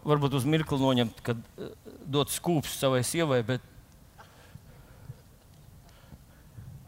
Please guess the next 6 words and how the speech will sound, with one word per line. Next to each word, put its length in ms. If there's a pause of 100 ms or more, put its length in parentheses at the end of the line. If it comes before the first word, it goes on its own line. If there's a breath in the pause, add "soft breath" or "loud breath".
(1040 loud breath)
Paklausies, 440
kā 160
rakstīts 320
Ebrejiem 320
divpadsmit 480
viens. 360